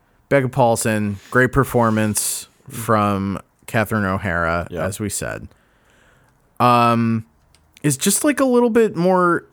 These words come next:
Speaker 1: incoherent.
Speaker 2: Sure.
Speaker 1: You know what I mean? Like, she's great, but the story is stupid and
Speaker 2: Yeah.
Speaker 1: kind of, like, I don't know.
Speaker 2: Yeah.
Speaker 1: Hard to parse out. I feel like the Moving Finger, it's, like, super low budget, but it just, like, does,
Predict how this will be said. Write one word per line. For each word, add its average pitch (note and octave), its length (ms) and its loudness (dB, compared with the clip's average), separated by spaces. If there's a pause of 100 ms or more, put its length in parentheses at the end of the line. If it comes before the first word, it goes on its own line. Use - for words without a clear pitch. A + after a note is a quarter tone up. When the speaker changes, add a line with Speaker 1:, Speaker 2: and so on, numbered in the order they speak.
Speaker 1:
incoherent. D3 920 0 (280)
Speaker 2:
Sure. B2 200 -4
Speaker 1:
You B2+ 60 2
know C3 80 4
what C3 60 4
I B2+ 80 2
mean? C3+ 240 2
Like, B2 180 2
she's D#3 400 2
great, D3 460 2
but A#2 280 2
the - 80 -4
story A#2 580 0
is G2+ 440 -4 (960)
stupid B2+ 680 0 (320)
and A2 160 2
Speaker 2:
Yeah. E2 240 0
Speaker 1:
kind B2 320 0
of, A2 540 -2 (880)
like, B2 300 -2 (360)
I A#2+ 120 2
don't G#2+ 120 2
know. F#2+ 260 -2 (160)
Speaker 2:
Yeah. F#3+ 280 2 (540)
Speaker 1:
Hard C3 240 2
to - 80 -10
parse B2 320 2
out. A2+ 280 2 (280)
I C3 80 -2
feel E3 160 4
like E3 120 2
the E3+ 80 0
Moving D#3 300 2
Finger, D3 380 2
it's, - 240 -2
like, B2 320 0
super D#3+ 420 0
low D3 220 4
budget, B2+ 400 2
but A#2+ 140 2
it A2 120 -2
just, A#2+ 220 -2
like, G2 320 -4
does, G#2+ 560 0